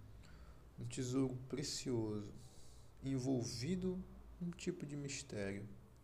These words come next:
que precisa de um esforço pessoal pra romper essas cascas, digamos assim,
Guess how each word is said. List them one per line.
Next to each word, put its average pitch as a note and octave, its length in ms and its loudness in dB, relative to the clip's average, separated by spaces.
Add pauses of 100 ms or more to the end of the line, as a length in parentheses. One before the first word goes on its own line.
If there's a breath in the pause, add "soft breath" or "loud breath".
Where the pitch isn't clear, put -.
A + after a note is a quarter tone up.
(160)
que - 100 -14
precisa C3+ 520 0
de C3+ 120 0
um C3 360 -2
esforço - 800 2
pessoal G2+ 680 0 (1300 loud breath)
pra A#2 160 2
romper B2+ 760 4 (1500)
essas - 920 0 (760)
cascas, - 840 2
digamos A2 360 -2
assim, A2 460 -4